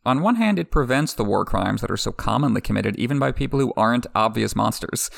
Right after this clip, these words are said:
like Gregor Clegane or the Bloody Mummers. Like Jorah says, there's a beast in every man who stirs when you put a sword in his hand. It makes me think of how Jaime, later in the book, just a couple chapters actually, describes Steel Shanks Walton, Roose Bolton's, uh,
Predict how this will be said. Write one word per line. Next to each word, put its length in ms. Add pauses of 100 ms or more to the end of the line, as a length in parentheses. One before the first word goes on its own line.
(220)
like 160
Gregor 260
Clegane 380
or 60
the 80
Bloody 240
Mummers. 560 (500)
Like 180
Jorah 260
says, 320
there's 180
a 40
beast 320
in 80
every 180
man 320
who 100
stirs 380
when 80
you 80
put 100
a 60
sword 320
in 100
his 120
hand. 440 (540)
It 60
makes 240
me 80
think 160
of 80
how 140
Jaime, 500
later 260
in 80
the 60
book, 360 (120)
just 180
a 20
couple 200
chapters 380
actually, 300
describes 500
Steel 280
Shanks 320
Walton, 400
Roose 200
Bolton's, 460
uh, 260